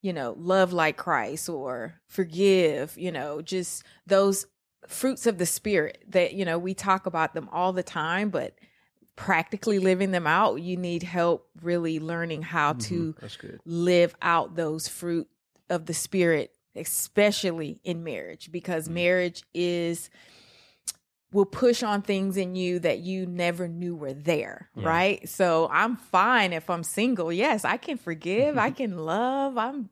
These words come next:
Speaker 1: I'm not selfish, you know,
Speaker 3: <laughs> Yeah.
Speaker 1: I'm, I'm great. But when you're in that intimate environment of a marriage, those things get challenged more, more often. And, and so you just need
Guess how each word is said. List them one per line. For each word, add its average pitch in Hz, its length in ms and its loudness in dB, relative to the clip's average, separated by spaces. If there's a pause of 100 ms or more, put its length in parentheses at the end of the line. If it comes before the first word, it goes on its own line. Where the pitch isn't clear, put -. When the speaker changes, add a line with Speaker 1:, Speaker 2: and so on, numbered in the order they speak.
Speaker 1:
I'm 240 200 0
not 359 180 -2
selfish, 277 720 -4
you 254 100 2
know, 262 240 2
Speaker 3:
<laughs> - 20 4
Yeah. - 60 4
Speaker 1:
I'm, - 260 -2 (220)
I'm 302 240 0
great. 233 600 2
But 190 420 4 (420)
when 202 240 0
you're 220 180 0
in 214 300 0
that 202 260 2
intimate 202 560 -2
environment 180 640 0
of 170 100 -6
a 170 80 -2
marriage, 170 580 -2 (280)
those 190 400 4
things 185 340 -2
get - 220 -4
challenged 170 560 -2
more, 170 580 0 (380)
more 180 520 -2 (140)
often. 185 480 2
And, 165 380 -8
and 180 180 -4
so 190 100 -2
you 185 120 -2
just 196 160 -2
need 202 260 0